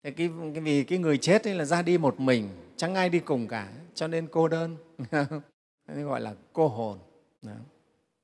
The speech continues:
Thế tại sao mà cái tháng bảy này được gọi là cái tháng cô hồn? Thì cái này á, nó có cái nhân duyên mà xuất xứ từ trong Phật giáo.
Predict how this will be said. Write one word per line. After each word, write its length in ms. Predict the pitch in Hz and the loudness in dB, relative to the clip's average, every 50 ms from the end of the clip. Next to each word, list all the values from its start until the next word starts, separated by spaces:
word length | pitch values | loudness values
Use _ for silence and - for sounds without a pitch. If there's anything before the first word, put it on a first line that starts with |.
| _ _ _ _ _ _ _ _ _ _ _ _ | _ _ _ _ _ _ _ _ _ _ _ _
Thế 80 | - 190 | -4 -2
tại 260 | 190 - 160 143 135 | 2 4 4 4 4
sao 260 | 120 - 180 170 170 | 4 4 4 4 4
mà 140 | 170 156 131 | 4 2 2
cái 120 | 117 143 160 | 0 0 -4
tháng 220 | 165 165 196 202 | -4 -4 0 2
bảy 240 | - 123 113 113 117 | 4 4 4 2 0
này 240 | 123 127 123 127 127 | -2 -4 -4 -4 -6
được 240 | 131 131 123 117 - - 135 127 | -4 -4 -4 -4 -6 -10 -4 0
gọi 220 | 151 156 147 139 | 0 0 2 0
là 100 | 131 120 | -2 -4
cái 140 | 117 151 156 - | -4 -8 -8 -8
tháng 180 | 143 151 175 170 | -10 -10 -8 -6
cô 100 | - 160 | -6 -2
hồn? 280 | 135 131 120 107 98 92 - - _ _ _ _ _ _ _ _ | 0 2 0 0 -2 -6 -12 -18 _ _ _ _ _ _ _ _
Thì 100 | - 131 | -12 -8
cái 180 | - - 139 160 | -4 -4 -2 -2
này 280 | 156 135 113 107 104 | -2 -2 -2 -4 -4
á, 160 | 113 127 147 - - - _ _ _ _ _ _ _ _ _ | -6 -8 -10 -12 -14 -20 _ _ _ _ _ _ _ _ _
nó 400 | - 131 135 135 139 147 160 175 160 | -10 -6 -4 -2 -2 -2 -2 -4 -6
có 180 | - 160 156 165 | -6 -6 -6 -6
cái 140 | - 156 160 | -6 -6 0
nhân 220 | 175 180 175 170 | 2 2 2 2
duyên 360 | 151 139 170 175 175 151 139 123 - - - - - _ _ - | 2 4 4 4 4 2 0 -8 -14 -18 -20 -20 -20 _ _ -14
mà 260 | - 120 117 110 107 98 | -10 -8 -8 -8 -8 -10
xuất 240 | - - 180 185 | -4 -2 -2 -2
xứ 400 | 175 - - 147 143 156 170 190 185 - | -2 -4 -4 -4 -4 -4 -6 -8 -8 -6
từ 200 | - 135 117 107 | -4 -4 -4 -4
trong 440 | 101 - - 135 135 135 131 127 120 - - _ - | -6 -6 -6 -6 -6 -6 -6 -8 -10 -14 -18 _ -4
Phật 160 | - 139 120 | -2 -2 0
giáo. 320 | 104 127 131 117 120 139 | 0 0 0 0 -2 -6